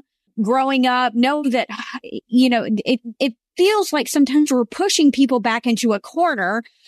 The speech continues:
who don't fit these molds that we think they need to go into. And it's, it's, and we're not having the right conversations there. And so the only people you had to talk to were people who were struggling with the same stuff you were. And that's not who you needed to be <laughs> getting advice from. You needed to be getting advice from s-,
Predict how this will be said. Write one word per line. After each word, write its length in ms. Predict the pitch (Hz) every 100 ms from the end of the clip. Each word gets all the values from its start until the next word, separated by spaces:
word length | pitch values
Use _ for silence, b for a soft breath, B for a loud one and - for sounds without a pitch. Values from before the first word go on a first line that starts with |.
| b
who 120 | 269
don't 340 | 196 294 311 -
fit 180 | 294 -
these 280 | 220 233 208
molds 680 | 220 302 262 214 208 214
that 220 | 190 240 240
we 140 | 240
think 280 | - 302 269
they 140 | 247
need 220 | 226 226
to 80 | 190
go 260 | 185 196 208
into. 600 | 285 277 220 190 175 180 _ _ _ -
And 460 | 262 262 254 254 - 254
it's, 380 | 208 - - -
it's, 360 | 262 220 - - _ -
and 220 | 262 254
we're 80 | 254
not 220 | 254 330
having 240 | 311 254
the 80 | 233
right 160 | 208 -
conversations 800 | 226 190 - 311 370 277 214 185
there. 400 | 208 196 208 -
And 140 | 262
so 140 | - 277
the 160 | 254
only 180 | 302 359
people 320 | 320 262 262
you 400 | 240 185 277 440 440
had 420 | 285 233 214 214 -
to 100 | 247
talk 260 | 233 349 -
to 460 | - 226 196 190 - B
were 100 | 247
people 300 | 254 370 359
who 80 | 294
were 100 | 226
struggling 600 | 214 - 339 285 285 247
with 100 | 240
the 80 | -
same 220 | 302 320
stuff 220 | 262 269 247
you 180 | 311
were. 300 | 302 214 208
And 120 | 220 240
that's 280 | 302 -
not 240 | 311 269 240
who 80 | 262
you 180 | 254
needed 300 | 254 262 254
to 60 | 262
be 120 | 294
<laughs> 0 |
getting 400 | - 311 269 302
advice 460 | 262 208 294 381 -
from. 280 | 240 226 196
You 180 | 233 320
needed 240 | 311 240
to 60 | 208
be 120 | 233
getting 300 | 240 254 233
advice 420 | 220 240 311 392
from 180 | - 240
s-, 140 | -